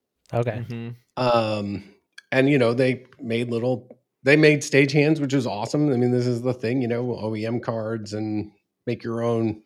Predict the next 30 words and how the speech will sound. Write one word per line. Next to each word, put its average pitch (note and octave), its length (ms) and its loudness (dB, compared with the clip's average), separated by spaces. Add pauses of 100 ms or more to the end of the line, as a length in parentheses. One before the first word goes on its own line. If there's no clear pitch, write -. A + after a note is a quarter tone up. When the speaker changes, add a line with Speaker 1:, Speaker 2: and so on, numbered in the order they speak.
(100)
Speaker 3:
make B2+ 140 0
your C#3 140 4
own B2 60 4
drive A2 320 -4
and A#2 120 -2
stuff. A#2+ 440 -4
Um, G#2+ 380 -4 (760)
b-, D3 100 -14
you F#3+ 160 -4
know, F3+ 140 0
they're F3 160 -2
just, E3+ 400 -4
um, C#3+ 280 0 (160)
they've, D3 380 -2
they've E3 360 -2
served B3 360 -4
a C3+ 100 0
good E3 460 -2
life. - 500 -6 (760)
And, A2+ 440 -4
Speaker 1:
<laughs> - 0 -
Speaker 3:
um, G2 500 -8 (300)
and, B2 480 -2 (600)
you D3+ 120 0
know, B2+ 140 4
and B2+ 120 4
they've C#3 180 2
been B2+ 400 -2
bumping C3+ 300 0
into A#2+ 380 0